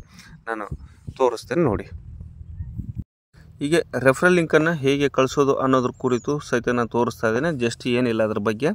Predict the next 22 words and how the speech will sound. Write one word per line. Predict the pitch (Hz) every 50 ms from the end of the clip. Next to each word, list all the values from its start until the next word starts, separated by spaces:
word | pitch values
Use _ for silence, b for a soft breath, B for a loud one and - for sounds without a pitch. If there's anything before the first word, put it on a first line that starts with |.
| - B B B B B B B B B B B B
WhatsApp-ಗೆ | 117 120 123 - 151 139 - 135 139
ಬಂದು | 123 123 120 117 120 151 -
ಅಲ್ಲಿ | - - 120 120
ಕಾಪಿ | - - 120 123 - 156
ಮಾಡಿಕೊಂಡು | 156 147 135 - - 131 143 160
WhatsApp-ಗೆ | 147 123 120 120 - - 131 127 131 120
ಬಂದು | 113 113 120 156
ಲಾಂಗ್ | 160 - 104 110 123 151 160 -
ಪ್ರೆಸ್ | - 139 131 - - 131
ಮಾಡಿ | 135 135 117
ಇಟ್ಕೋಬೇಕು. | 101 - - 104 101 98 - 110
ಅಂದರೆ | 117 135 160
ಒತ್ತಿ | - - 120 120 - - 160
ಇಟ್ಕೊಂಡು | 143 - - - 117 120 151
ಅಲ್ಲಿ | 190 240 - -
ಪೇಸ್ಟ್ | 135 139 139 - - 135
ಅಂತ | 117 - -
ಇರುತ್ತೆ, | 101 98 - 113
ಅದ್ರ | 117 120 127
ಮೇಲೆ | 131 131 127 -
ಕ್ಲಿಕ್ | - 139 139 - - 151
ಮಾಡಿದರೆ | 214 208 208 123 139 190 262 - B B B B